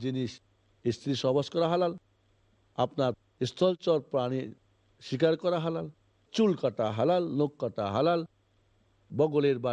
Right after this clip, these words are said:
নিচের লোম ওঠানো কাটা হালাল, আপনার জন্যে সেলাই করা পোশাক পরা হালাল, আপনার জন্যে বিয়ে করা, বিয়ে করানো হালাল, আপনি পয়গাম দিবেন হালাল। যে কাজগুলি আপনার জন্য হালাল ছিল, এহরাম বাঁধার ফলে,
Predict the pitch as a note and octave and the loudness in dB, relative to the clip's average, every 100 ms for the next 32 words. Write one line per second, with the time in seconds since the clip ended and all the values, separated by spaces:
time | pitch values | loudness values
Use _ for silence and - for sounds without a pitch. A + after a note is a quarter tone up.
0 | B2 A#2 B2 A2 A2+ A2+ B2+ B2 A#2+ A#2+ | -4 -4 -4 -2 -2 -2 -2 -2 -2 -2
1 | A2+ A#2 C#3 F#3+ F3 D#3+ _ _ _ _ | 0 0 2 0 0 -6 _ _ _ _
2 | _ _ - D3 E3+ D#3+ D3 E3 E3+ D#3 | _ _ 0 0 0 -2 0 0 0 0
3 | _ _ - F#3 G3 F3+ D#3+ C#3 A#2+ A2+ | _ _ -2 4 4 2 -2 -4 -4 -8
4 | A2 F#2+ A2 A2+ A#2 E3+ F#3+ E3+ - _ | -8 -6 -4 0 2 4 2 0 -6 _
5 | _ _ - C#3+ E3 C3+ D3 C#3 C#3+ F#3 | _ _ -4 0 0 0 0 0 2 2
6 | E3+ E3+ D#3+ C3 A#2+ - G#2+ A2 A#2 D3 | 4 2 2 0 -6 -4 -4 -2 0 2
7 | F#3+ F#3 D#3 _ _ D3+ F#3 F3 G#3 F3 | 4 2 -2 _ _ -2 -2 2 2 2
8 | D3+ B2 A#2 A2 C3+ F#3 F3+ D3 _ _ | -2 -4 -6 -2 2 4 2 -2 _ _
9 | - A#3+ B3+ C#4 A3 B3+ B3+ G#3 G3+ F3 | 0 0 4 2 2 0 2 2 -2 0
10 | D#3+ D#3+ D3+ A#2 C3+ C#3+ D3+ F3 G#3 - | 0 0 -2 0 2 4 4 4 2 0
11 | E3+ C#3+ D3 - _ _ _ _ - F#3+ | 0 2 0 -2 _ _ _ _ 2 4
12 | F3 F3+ G3 A#3 C#4+ C#4 A#3 G#3 G3 E3 | 4 4 4 2 0 2 2 4 4 0
13 | - D#3 C#3+ | 0 2 4